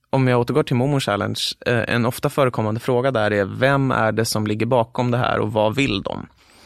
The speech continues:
Eh, och vad man efterlyser där är ju någon typ av begriplig, eh, liksom, övergreppsberättelse där det finns en skurk, någon solitär onding som sitter och vill illa,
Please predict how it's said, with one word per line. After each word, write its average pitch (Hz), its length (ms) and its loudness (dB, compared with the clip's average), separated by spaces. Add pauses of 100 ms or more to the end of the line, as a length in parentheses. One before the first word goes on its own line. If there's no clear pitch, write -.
(460)
Eh, 110 140 0
och 113 140 0
vad 117 100 2
man 117 160 2
efterlyser 151 500 0
där 156 240 4
är 139 60 4
ju 117 140 4
någon 110 200 2
typ 107 300 -2
av 101 280 0 (760)
begriplig, 117 800 0
eh, - 60 0 (340)
liksom, 110 560 -4 (140)
övergreppsberättelse 110 1500 0
där 107 180 -2
det 104 220 -2
finns 117 460 -4
en 135 520 2 (200)
skurk, - 680 -2 (300)
någon 131 300 2
solitär 110 840 0 (180)
onding 110 680 2
som 117 140 -2
sitter 113 320 -4
och 107 140 -4
vill 110 220 0
illa, 120 400 0